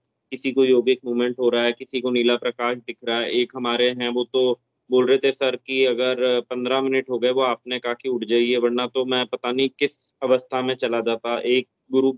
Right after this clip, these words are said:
मेरे staff हैं, गुरु भाई हैं, उनको तो पूरा बोल रहे थे, "सर, मैं तो आखिरी के पाँच मिनट में ब्रह्मांड में ही पहुंच गया और मैं बड़ा ही व्याकुल सा हो गया, ये हुआ क्या है?" तो मैंने कहा, देखिए, वो तो कृपा हमारे गुरुदेव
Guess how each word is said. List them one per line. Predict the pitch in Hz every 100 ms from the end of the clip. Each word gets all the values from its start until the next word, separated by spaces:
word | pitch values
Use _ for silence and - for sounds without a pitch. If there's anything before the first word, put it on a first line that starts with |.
| - -
मेरे | 127 123 123 117 87 _
staff | _ 120 120 131
हैं, | 127
गुरु | 123 123
भाई | 123 113
हैं, | 120 139 _ _ _ _
उनको | 135 139 151
तो | 156
पूरा | 151 156 156 156
बोल | 143 139 135
रहे | 147
थे, | 143 151
"सर, | 151 151
मैं | 151
तो | 143 160
आखिरी | 135 127 139 139
के | 151
पाँच | 147 139 -
मिनट | 139 143 -
में | 143
ब्रह्मांड | 131 123 127 127 131
में | 143
ही | 151
पहुंच | 147 120
गया | 107 110 98 _ _ _ _ -
और | 131
मैं | 135 143
बड़ा | 139 139
ही | 147 151
व्याकुल | 151 123 120 - 135 123 - 143
सा | - 143
हो | 135
गया, | 127 151
ये | 143
हुआ | 147 127 120 123
क्या | - 107
है?" | 101
तो | 110 _ _ 120
मैंने | 120 120
कहा, | 123
देखिए, | 117 113 127
वो | 120
तो | 120
कृपा | 123 - - 120
हमारे | 120 117 113
गुरुदेव | 107 113 117